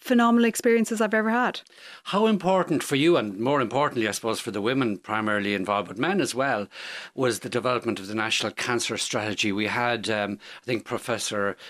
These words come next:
Speaker 2: Tom Keane came from Canada to reorganise the whole thing. Now, where did you fit into all that?
Speaker 1: Yeah, so if, if you remember, that strategy at the time was a surgical strategy. It wasn't really about chemotherapy administration. We were trying to make sure that cancers were being done by surgeons that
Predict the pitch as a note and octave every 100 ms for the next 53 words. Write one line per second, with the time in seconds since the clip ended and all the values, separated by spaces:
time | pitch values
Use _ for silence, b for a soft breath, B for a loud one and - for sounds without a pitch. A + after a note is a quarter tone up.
0 | B - C#3 A2+ G#2 D#3+ D#3+ C3 A2+ B2+
1 | A2+ A#2+ A2+ C3 A#2+ G#2+ - A#2+ C#3 B2+
2 | A2+ A2+ A2 G#2+ G#2+ A2+ G#2 A#2+ G#2 G2
3 | F#2+ F3 D#3+ D3 C#3 B2 G#2+ F2+ F#2 F#2
4 | F2+ C4+ B3 F3+ - C4+ D#4+ - - -
5 | D4 - - C4+ B3+ A3+ A3+ G#3+ G3+ F3+
6 | A3+ B3 - - - - A3 G#3+ G#3+ F#3+
7 | G3 G3+ F#3+ F#3+ F#3 G3 - - G3 G3+
8 | A#3 - A#3 - A#3+ A3 A3+ A#3 C4+ C4
9 | G#3 A3 A#3+ A3+ G#3 G3 F#3 - F#3+ F#3
10 | G3 G3 G#3+ G#3 G#3 - G3+ G3+ - G#3
11 | B B B B A3+ A#3 A3+ - A#3+ B3
12 | A#3 G3 - A3+ G3 G3 F#3+ F#3 G3 F#3
13 | - B B _ - A3 A3 A3+ F#3 F#3+
14 | G3 G3 G3 F#3+ F#3+ F#3+ F#3 - G3 G3
15 | F#3 G3 F#3 F#3 F3 - F#3+ F3+ F3+